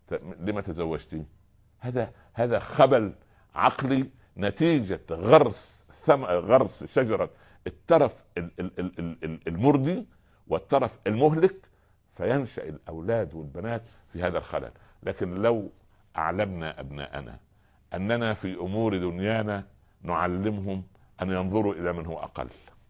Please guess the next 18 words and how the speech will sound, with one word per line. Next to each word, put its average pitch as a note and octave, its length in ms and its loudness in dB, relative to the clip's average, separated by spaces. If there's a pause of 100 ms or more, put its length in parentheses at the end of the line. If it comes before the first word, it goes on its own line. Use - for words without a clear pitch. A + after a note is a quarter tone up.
(600)
نقول F#2 180 -4
له: F#2+ 80 2
"يا F2+ 80 4
ولدي F2 460 0 (400)
دخل G2 260 -2
عليك F2+ 240 0
الصيف، D#2 380 -8 (580)
وربما F#2 480 0
تجد G2+ 320 -2 (100)
أنت G#2+ 360 -6 (280)
تذكرة A#2+ 420 0 (140)
طائرة G2+ 300 -4
تسافر G2 420 -4
بها F#2+ 280 -4
إلى E2 320 -6
بلد F2+ 380 0
أو D#2 120 -4 (580)
سواء G2 300 0